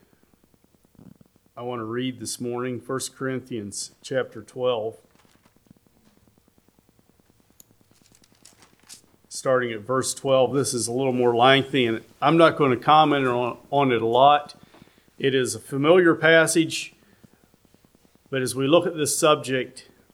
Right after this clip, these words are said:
I felt like that I had to read it. It, uh, it's the inspired scripture speaking directly of this thing of, of working together as a brotherhood.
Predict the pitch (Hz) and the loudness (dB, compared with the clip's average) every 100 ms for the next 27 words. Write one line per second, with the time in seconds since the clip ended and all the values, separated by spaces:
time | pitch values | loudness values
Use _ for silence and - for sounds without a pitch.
0 | - 127 143 127 131 120 127 120 117 143 | -12 -4 -2 0 -2 -2 -2 -2 0 0
1 | 117 110 117 117 98 - _ _ _ - | -2 -8 -8 -8 -10 -14 _ _ _ -20
2 | - 117 113 - 110 101 _ _ _ _ | -14 -12 -12 -12 -10 -12 _ _ _ _
3 | _ _ _ _ _ _ _ _ _ _ | _ _ _ _ _ _ _ _ _ _
4 | _ _ _ _ _ _ _ _ _ _ | _ _ _ _ _ _ _ _ _ _
5 | _ _ _ _ _ _ _ 156 147 147 | _ _ _ _ _ _ _ -6 -4 -2
6 | 139 - 165 160 147 131 - 160 143 - | -4 2 6 6 6 2 0 2 2 -2
7 | 117 - 151 143 139 117 113 135 147 - | -12 -6 -2 -2 -4 -8 0 2 2 0
8 | 107 98 92 _ _ _ _ _ - 127 | -16 -16 -20 _ _ _ _ _ -10 -6
9 | 120 104 - _ _ _ _ _ _ _ | -4 -6 -16 _ _ _ _ _ _ _
10 | _ _ _ _ _ _ _ - 131 - | _ _ _ _ _ _ _ -12 -10 -10
11 | 147 139 127 107 104 - - 110 101 113 | -8 -6 -6 -8 -12 -18 -16 -16 -14 -8
12 | 139 143 123 104 110 123 127 110 107 104 | -6 -6 -10 -12 -12 -8 -6 -8 -12 -14
13 | 104 117 113 101 110 - | -14 -12 -10 -12 -16 -18